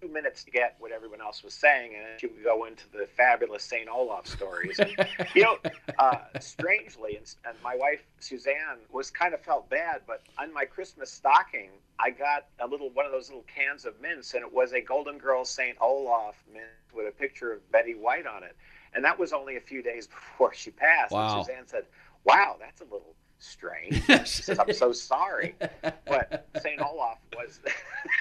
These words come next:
Speaker 1: <laughs> but I'll treasure it. You know, a-, again, famously, uh, she was supposed to play the character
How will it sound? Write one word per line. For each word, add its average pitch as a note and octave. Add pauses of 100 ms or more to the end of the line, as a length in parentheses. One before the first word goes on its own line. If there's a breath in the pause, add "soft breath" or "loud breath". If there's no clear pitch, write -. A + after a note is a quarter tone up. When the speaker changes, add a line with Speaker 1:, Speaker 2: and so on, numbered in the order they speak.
(180)
Speaker 1:
<laughs> -
but A#2+
I'll A2+
treasure C#3
it. F2 (240 soft breath)
You F#3+
know, D3+ (220)
a-, C3+
again, D3
famously, A2+
uh, - (100)
she E3
was D#3+
supposed B2+
to -
play G2+ (640)
the F#2+
character G#2